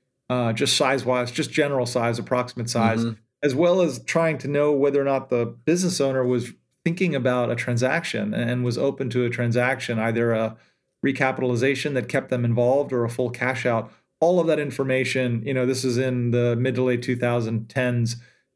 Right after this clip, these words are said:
Speaker 1: uh, was just nowhere to be found. Nowhere,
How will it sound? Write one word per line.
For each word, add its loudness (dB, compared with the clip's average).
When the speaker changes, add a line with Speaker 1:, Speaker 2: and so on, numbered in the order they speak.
Speaker 1:
uh, 2
was 0
just -6
nowhere 4
to 2
be 0
found. -2
Nowhere, 2